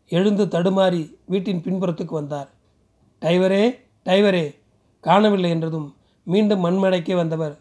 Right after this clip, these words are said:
கிழக்கே பார்த்து, "டைவரே, உனக்கு அந்தளவு ஆகிப்போச்சா?" என்று சப்தமாகவே குரல் கொடுத்தார். இவரின் ஒரு சப்தத்திற்கு எங்கிருந்தாலும் ஓடி வந்துவிடும் டைகரை காணாதது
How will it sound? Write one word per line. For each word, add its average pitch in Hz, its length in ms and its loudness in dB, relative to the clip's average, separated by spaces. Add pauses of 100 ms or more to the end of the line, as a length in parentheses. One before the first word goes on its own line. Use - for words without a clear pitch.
கிழக்கே 190 400 -2
பார்த்து, 170 480 -4 (420)
"டைவரே, 214 480 4 (520)
உனக்கு 180 280 -2
அந்தளவு 202 360 6
ஆகிப்போச்சா?" 196 600 4 (240)
என்று 175 320 -6
சப்தமாகவே 190 600 0
குரல் 175 240 -4
கொடுத்தார். 147 460 -10 (600)
இவரின் 196 340 2
ஒரு 180 300 0
சப்தத்திற்கு 185 720 -4
எங்கிருந்தாலும் 196 580 2
ஓடி 196 200 0
வந்துவிடும் 165 520 -4 (140)
டைகரை 185 380 0
காணாதது 170 680 -2